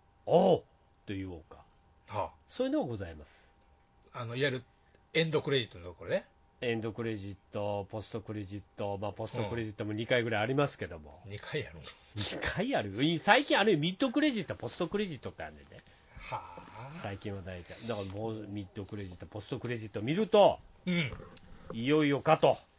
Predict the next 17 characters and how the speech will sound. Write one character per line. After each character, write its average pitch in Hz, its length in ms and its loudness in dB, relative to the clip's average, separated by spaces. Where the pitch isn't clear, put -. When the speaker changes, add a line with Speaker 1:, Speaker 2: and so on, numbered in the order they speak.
Speaker 2:
は 110 180 -2
い 101 60 -4
は 101 160 -8
い。 - 80 -8
Speaker 1:
い 147 500 4
う 135 60 -2
こ 143 160 -4
と 117 80 -4
ご 135 200 0
ざ 180 120 10
い 180 60 10
ま 185 100 6
す 151 140 0
ん 117 60 -4
で、 90 200 -8
Speaker 2:
う - 20 -6
ん。 120 240 -6